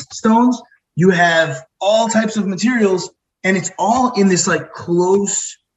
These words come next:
proximity of, you know, close as in, like, one country.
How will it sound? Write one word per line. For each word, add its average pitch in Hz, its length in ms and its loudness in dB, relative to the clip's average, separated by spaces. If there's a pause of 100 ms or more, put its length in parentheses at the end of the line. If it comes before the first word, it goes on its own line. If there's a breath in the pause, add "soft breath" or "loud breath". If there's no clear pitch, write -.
(160)
proximity 165 720 2
of, 147 320 -6 (960)
you 214 60 6
know, 202 160 0
close 185 400 -2
as 151 120 -2
in, 156 140 -2
like, 143 220 -2
one 156 180 -2
country. 151 420 -4